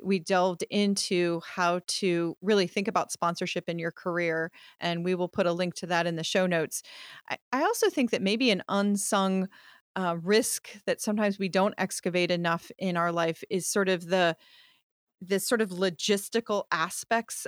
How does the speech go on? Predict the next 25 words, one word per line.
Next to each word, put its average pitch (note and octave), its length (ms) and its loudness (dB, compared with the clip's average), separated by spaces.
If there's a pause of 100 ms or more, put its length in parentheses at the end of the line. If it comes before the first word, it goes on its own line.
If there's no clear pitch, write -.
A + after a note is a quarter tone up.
of G#3 200 0
our G#3 200 2
career. A3 580 0
So G3 240 0
what's G3+ 320 0
gonna G3+ 260 2
be F#3 180 0
required, F#3+ 640 0
especially A3 520 0
now G3+ 320 4
where G3+ 220 2
we've G3+ 180 2
been G3 160 0
sort G#3 200 2
of F3+ 80 -6
working G#3 360 2
from G3+ 160 -2
home G#3 320 4
and F#3 60 0
now F3 120 -4
going G#3+ 260 2
into G#3 220 0
the F#3+ 120 -2
office G#3 540 2
and, F3 160 -2